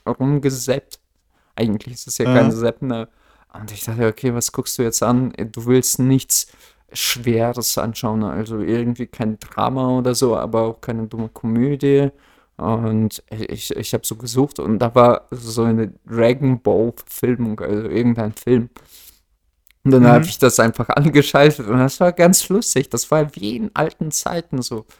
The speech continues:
Speaker 1: Damals, wo ich Dragon Balls geschaut habe und diese Kamehameha und ja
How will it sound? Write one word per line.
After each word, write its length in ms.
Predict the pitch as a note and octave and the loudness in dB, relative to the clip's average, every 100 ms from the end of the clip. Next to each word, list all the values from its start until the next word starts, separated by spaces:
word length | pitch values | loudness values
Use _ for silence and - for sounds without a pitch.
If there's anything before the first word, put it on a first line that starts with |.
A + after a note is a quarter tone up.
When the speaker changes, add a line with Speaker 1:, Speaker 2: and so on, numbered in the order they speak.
| _ _ - | _ _ 2
Speaker 1:
Damals, 440 | B2 C3+ C3 - | 4 4 0 -2
wo 80 | B2 | -6
ich 160 | A#2 | -6
Dragon 420 | - A#2 B2+ C#3+ C3 | -4 -4 -2 -2 -4
Balls 500 | A2+ G#2+ - - - | -6 -6 -8 -8 -10
geschaut 480 | A#2+ - - A2+ B2 | -12 -6 -4 -4 -8
habe 140 | A2+ | -8
und 220 | G#2 A2 G#2+ | -8 -8 -10
diese 200 | A2+ A#2 | -12 -18
Kamehameha 1160 | - A2+ A#2 A#2+ A#2 A#2 G#2 A#2 A2 A#2 C#3+ | -8 -4 -2 -2 -4 -6 -6 -4 -4 -6 -8
und 360 | C3 - - - _ _ _ _ _ _ - | -10 -12 -16 -18 _ _ _ _ _ _ 2
ja 280 | G2 C3+ | 4 6